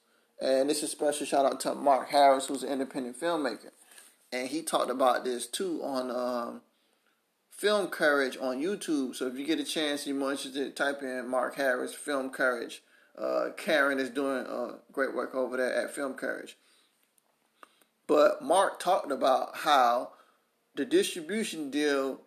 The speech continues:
is used, if you're not careful with the caps, or you're not careful with the structure of the deal, you could actually wind up making twenty-five percent,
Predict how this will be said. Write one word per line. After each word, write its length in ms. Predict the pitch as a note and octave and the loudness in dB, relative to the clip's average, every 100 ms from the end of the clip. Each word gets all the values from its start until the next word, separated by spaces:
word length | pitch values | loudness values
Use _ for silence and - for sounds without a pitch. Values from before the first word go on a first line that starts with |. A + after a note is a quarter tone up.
| - | -6
is 320 | D3 C3+ A#2 | -2 -2 -2
used, 420 | F3+ A3 G#3+ E3 | -2 0 0 0
if 140 | C#3+ C3+ | 0 0
you're 180 | F3 | -2
not 380 | D3 E3+ C#3+ - | 2 4 4 0
careful 580 | - G#3 G#3+ G#3 G3+ G3+ - | 4 8 8 6 -2 -6 -6
with 180 | C3 | -6
the 80 | - | -6
caps, 720 | - - E3+ G#3 - - - - | -12 0 4 4 4 -4 -16 -12
or 80 | |
you're 160 | C3 C3+ | -6 2
not 400 | D3+ C#3 - - | 4 4 0 -6
careful 320 | - E3+ E3+ | 0 0 0
with 120 | C#3+ | -4
the 60 | C#3+ | -4
structure 360 | - D#3+ D#3+ D#3 | -4 -4 -2 -4
of 60 | |
the 80 | C3+ | -4
deal, 500 | A#2+ F#3 A3 A#3+ B3+ - _ _ _ _ _ _ | -6 -4 -2 -4 -6 -12 _ _ _ _ _ _
you 100 | D#3 | -4
could 140 | - - | 0 4
actually 460 | C#3 D3 - D#3 | 6 6 4 -2
wind 440 | C#3+ C#3 C3+ C3+ C3+ | 0 2 4 2 2
up 140 | B2 | 0
making 360 | C3+ C3+ C3+ A2+ | 0 -2 -4 -8
twenty-five 580 | G#3 A3+ G3 D#3 C3+ | -4 -2 2 4 2
percent, 500 | - D3+ - C#3+ C3+ | 0 -6 -4 -4 -6